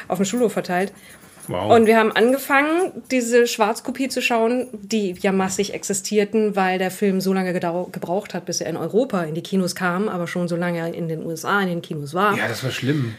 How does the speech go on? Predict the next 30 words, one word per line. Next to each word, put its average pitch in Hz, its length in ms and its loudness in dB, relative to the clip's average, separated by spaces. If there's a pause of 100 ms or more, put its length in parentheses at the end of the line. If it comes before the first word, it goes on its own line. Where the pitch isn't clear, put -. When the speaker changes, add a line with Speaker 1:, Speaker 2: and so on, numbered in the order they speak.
Speaker 1:
Und 226 100 4
wir 240 80 10
fingen 233 220 4
an, 302 100 4
ihn 311 80 4
zu 277 140 0
schauen 269 220 2
mit, - 180 -4
„Yeah, 415 80 6 (280)
ja, 427 100 4 (280)
ja, 392 260 2
endlich 381 220 -2
Star 381 220 -2
Wars, 349 140 -2
endlich 370 240 0
Star - 180 2
Wars, 359 100 0
der - 120 -2
Trailer 370 340 4
war 370 100 4
so 330 140 0
gut, 370 240 4
wir 359 80 0
gucken 392 260 4
diesen 359 220 4
Film.“ 359 260 4
Und 262 160 0
es 262 60 0
endete 254 320 0
mit, 226 160 2